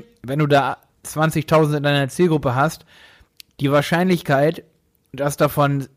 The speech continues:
zehn Prozent der Leute aus Versehen die Werbung aus Versehen schon laufen lassen, weil sie noch gar nicht merken, dass das Video noch nicht läuft,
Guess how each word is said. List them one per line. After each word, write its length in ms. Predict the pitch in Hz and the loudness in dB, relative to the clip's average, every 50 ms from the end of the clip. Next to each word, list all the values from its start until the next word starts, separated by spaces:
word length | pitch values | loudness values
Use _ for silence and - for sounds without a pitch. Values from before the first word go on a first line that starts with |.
| - 123 127 131 - _ _ _ | -18 -18 -18 -20 -20 _ _ _
zehn 260 | - - 165 165 165 156 | -4 -2 0 0 0 0
Prozent 420 | - - 151 143 - 165 165 151 | -2 -2 -2 0 0 -2 0 2
der 100 | 156 139 | 2 4
Leute 320 | 139 143 165 170 170 143 | 4 4 4 4 2 0
aus 180 | 120 139 139 - | 0 -2 -2 -2
Versehen 300 | - 147 131 143 147 147 | -4 -2 0 0 0 0
die 100 | 143 131 | 0 2
Werbung 380 | 139 151 160 151 147 147 151 - | 2 2 2 2 0 -2 -4 -2
aus 220 | - 135 139 - | -2 -2 -2 -2
Versehen 460 | - - 135 139 123 147 165 165 151 | -2 -2 -2 0 0 2 2 2 0
schon 220 | - - 139 120 113 | 0 -2 -4 0 2
laufen 280 | 117 113 113 110 127 | 2 2 0 0 -2
lassen, 280 | 117 117 120 127 131 123 | -2 -2 -2 -2 -2 0
weil 120 | 123 120 | 0 0
sie 80 | 117 123 | 0 0
noch 140 | 123 117 - | -4 -4 -2
gar 140 | - 120 | -2 -2
nicht 160 | 123 123 107 123 | -2 -2 -4 -4
merken, 500 | 123 120 120 131 143 147 127 - 120 120 | -2 0 2 2 2 2 0 -2 -4 -4
dass 160 | 120 110 - | -4 -4 -4
das 180 | - 117 107 | -6 -6 -4
Video 220 | 117 127 135 135 120 | -2 0 0 2 2
noch 160 | 113 113 110 | 0 0 -2
nicht 160 | 110 110 107 | -2 -2 0
läuft, 320 | 120 113 110 117 127 - | 0 2 2 2 0 0